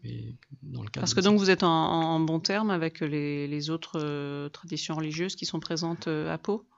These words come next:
Speaker 1: Ah ben, alors, c'est, ça, là aussi, c'est un chemin,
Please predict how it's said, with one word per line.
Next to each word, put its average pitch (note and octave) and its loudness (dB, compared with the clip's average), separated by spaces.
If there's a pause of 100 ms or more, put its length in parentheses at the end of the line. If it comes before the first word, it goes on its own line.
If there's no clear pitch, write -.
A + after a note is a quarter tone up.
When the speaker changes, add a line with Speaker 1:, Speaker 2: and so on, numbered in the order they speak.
(120)
Speaker 1:
Ah B2 0
ben, C3 12
alors, B2+ 12
c'est, C#3 4
ça, C#3 2
là C#3 8
aussi, D3+ 6
c'est G3+ 2
un C#3+ 6
chemin, D#3+ 4